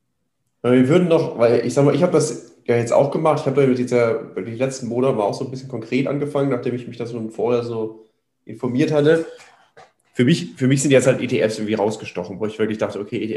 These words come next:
Fs scheint mir da jetzt einfach die, die sicherste und einfachste Möglichkeit,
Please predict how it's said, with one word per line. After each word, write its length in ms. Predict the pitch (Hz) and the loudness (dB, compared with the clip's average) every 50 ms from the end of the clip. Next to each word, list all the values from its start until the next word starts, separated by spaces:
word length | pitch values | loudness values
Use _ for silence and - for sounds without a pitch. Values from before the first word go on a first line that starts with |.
| - 107 | -4 -4
Fs 60 | - | -4
scheint 260 | - 104 104 - - | -2 -2 -2 -2 -2
mir 100 | - 117 101 | -4 -4 -2
da 160 | 107 104 107 | -2 0 0
jetzt 160 | 110 110 110 | 0 -2 -2
einfach 340 | 78 98 104 104 104 104 - | -4 -4 -2 -4 -4 -6 -6
die, 340 | - 104 101 98 - - _ _ _ _ _ _ _ _ _ _ _ _ _ | -8 -8 -8 -8 -12 -14 _ _ _ _ _ _ _ _ _ _ _ _ _
die 80 | - 110 | -10 -8
sicherste 440 | 98 104 131 139 170 156 143 - - | -6 -4 -2 0 2 0 2 2 0
und 100 | - - | 0 0
einfachste 480 | - 120 135 - 135 120 110 - - | 0 0 -2 0 -2 -4 -4 -4 -6
Möglichkeit, 800 | 104 101 113 127 127 156 139 143 - 143 131 131 135 135 135 - | -4 -2 -2 -2 -2 -4 -6 -4 -2 0 0 2 0 -2 -4 -10